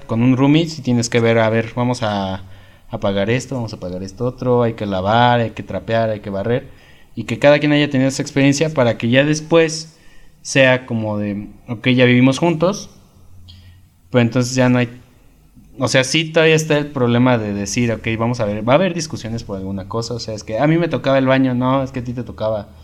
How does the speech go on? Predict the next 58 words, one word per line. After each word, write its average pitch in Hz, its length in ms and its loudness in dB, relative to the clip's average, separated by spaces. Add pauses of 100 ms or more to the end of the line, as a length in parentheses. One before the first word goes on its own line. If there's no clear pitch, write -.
(1080)
a 123 80 -6
mí 139 120 2
no 185 80 2
me 170 60 -2
tocaba, 135 240 0
no, 127 100 -2
a 117 80 -8
ti, 117 140 -8 (220)
a 101 60 -14
ti 117 100 -12
te 120 60 -14
tocaba, 98 480 -10
que 95 80 -10
no 101 80 -6
sé 107 140 -10
qué, 92 220 -10
entonces - 440 -10
aún 120 140 0
así 135 160 0
va 139 60 4
a 135 40 6
haber 135 160 2
discusiones, 156 600 0
pero 120 240 -2
el 113 140 -4
sentido 123 320 0
de 131 80 4
decir, 127 320 -2
ok, 117 160 -8 (260)
los 110 180 -10
dos 123 120 -4
saben 135 200 4
hacer 117 200 -2
las 110 180 -4
cosas, 165 420 -4
los 107 140 -10
dos 117 120 -6
se 117 60 -16
pueden 117 280 -4
mantener 101 580 -6 (840)
por - 120 -14
cualquier 117 380 -6
cosa, 151 320 -4
creo 123 140 -8
que 117 100 -10
también 104 300 -6
ahí 98 400 -8 (240)
no 127 120 0
entraría 120 320 0
tanto 113 220 -4
la 107 100 -6
parte 107 220 -6
de 110 40 0
romantización, 120 720 -4
aunque 98 260 -8
sí 98 180 -10
se 90 180 -14
hace - 400 -16